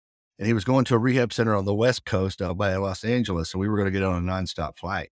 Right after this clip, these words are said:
And he was, so we weren't quite sure what was, he was going on with him. We knew he was drinking heavily. We went into, so we did the intervention.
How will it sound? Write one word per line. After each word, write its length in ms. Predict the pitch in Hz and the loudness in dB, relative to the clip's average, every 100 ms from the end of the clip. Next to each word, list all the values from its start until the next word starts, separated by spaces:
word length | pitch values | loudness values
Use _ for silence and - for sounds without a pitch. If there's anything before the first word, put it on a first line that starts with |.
| - | -18
And 140 | 92 | -14
he 140 | 85 107 | -6 -6
was, 180 | 104 - | -6 -6
so 80 | |
we 160 | 101 131 | 0 2
weren't 240 | 139 151 - | 4 2 2
quite 260 | 139 113 | -2 0
sure 540 | - - 135 120 104 95 | -4 -2 2 4 2 0
what 360 | 95 113 117 - _ _ _ | -2 0 0 -2 _ _ _
was, 180 | 104 95 | -6 -4
he 140 | 98 | -2
was 140 | 110 92 | -2 0
going 280 | 110 104 101 | 2 4 6
on 340 | 110 98 90 | 4 2 0
with 160 | 92 - | -4 0
him. 400 | 101 95 92 80 | 0 2 -2 -2
We 140 | 101 | -2
knew 140 | 107 | 0
he 80 | 113 | 0
was 120 | 95 | 0
drinking 320 | - 110 101 95 | -2 -2 -2 -2
heavily. 380 | 98 98 98 95 | -2 0 0 0
We 120 | 98 | 0
went 160 | 117 120 | 2 2
into, 420 | 110 104 98 87 | 2 2 0 -4
so 100 | 98 | -4
we 80 | 104 | -2
did 160 | 123 | -2
the 100 | 123 | 0
intervention. 680 | 123 117 101 90 - 87 170 | 0 0 -4 -6 -8 -8 -10